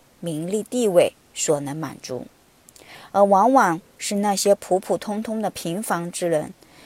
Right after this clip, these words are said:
更能体验到生命的喜乐。当我透过采草莓这样一次体验之旅后，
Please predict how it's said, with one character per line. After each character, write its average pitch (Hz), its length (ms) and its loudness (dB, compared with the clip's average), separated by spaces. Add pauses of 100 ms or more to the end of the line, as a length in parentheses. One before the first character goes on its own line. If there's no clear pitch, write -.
(140)
更 240 220 10
能 165 180 -2
体 - 280 -8
验 170 200 2
到 151 240 -2
生 - 260 -2
命 202 240 -6
的 147 120 -4
喜 - 320 -8
乐。 - 240 -8 (1200)
当 262 160 6
我 233 100 6
透 277 220 6
过 226 340 8 (160)
采 202 220 0
草 202 200 -4
莓 175 220 -2
这 233 120 -2
样 208 140 -4
一 185 140 -4
次 220 240 -2
体 170 260 -6
验 175 200 -2
之 214 180 -2
旅 175 180 -6
后， 165 300 -4